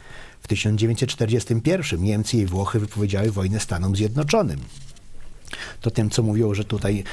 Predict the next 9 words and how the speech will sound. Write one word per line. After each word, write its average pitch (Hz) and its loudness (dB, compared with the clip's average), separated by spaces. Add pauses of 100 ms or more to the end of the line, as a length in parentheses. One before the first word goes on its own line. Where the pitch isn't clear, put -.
(140)
Stany 123 2
Zjednoczone 120 2
nas 120 4
zdradziły 117 4
we 123 0
wrześniu 131 2
trzydziestego 123 0
dziewiątego 120 0
roku. 107 -2